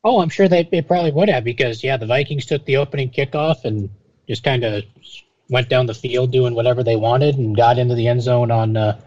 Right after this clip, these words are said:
fourth and goal to make it seven to nothing. And, yeah, they, the, the Packers could have taken all the momentum back on one play, and then, yeah, it, uh, yeah, ball hits the turf, and, you know, they, I, I'm pretty sure they punted that ball away, but, yeah, they, uh,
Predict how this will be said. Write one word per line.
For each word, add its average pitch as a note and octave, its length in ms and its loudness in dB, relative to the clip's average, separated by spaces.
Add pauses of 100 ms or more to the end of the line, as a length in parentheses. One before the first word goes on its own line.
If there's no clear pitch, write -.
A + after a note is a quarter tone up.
(300)
fourth C3 240 2
and A#2+ 100 0
goal B2 200 2
to B2+ 40 0
make A#2+ 200 -2
it A2 80 -4
seven B2 300 -2
to A2+ 60 -2
nothing. B2+ 420 -2
And, A2+ 160 -2 (320)
yeah, C3+ 200 2
they, C3 320 0 (340)
the, B2+ 140 -8 (200)
the - 80 -8
Packers D#3 400 -4
could D#3 120 -4
have C3+ 80 -4
taken C#3 280 -2
all B2 140 -2
the C3+ 80 -4
momentum B2+ 500 -4
back C3 360 0
on A2+ 220 -2
one B2 200 -2
play, C3+ 420 0
and A2 180 -4
then, A2 340 -4
yeah, C3 320 0
it, - 280 -4
uh, A#2 180 4 (460)
yeah, B2 180 0 (200)
ball G#2+ 160 4
hits B2 220 -2
the A2+ 60 -8
turf, C#3 420 -2
and, B2 200 -6 (460)
you A2 100 -4
know, A2+ 140 2
they, A#2 400 0 (120)
I, G#2+ 200 -2
I'm G2+ 160 -2 (300)
pretty F3 180 2
sure G2+ 140 -2
they F#2 120 -2
punted G2+ 340 -4
that G2 200 0
ball F#2+ 260 -2
away, G2+ 200 0
but, A2 420 -2
yeah, C3+ 200 2
they, A#2+ 260 0
uh, A#2 180 2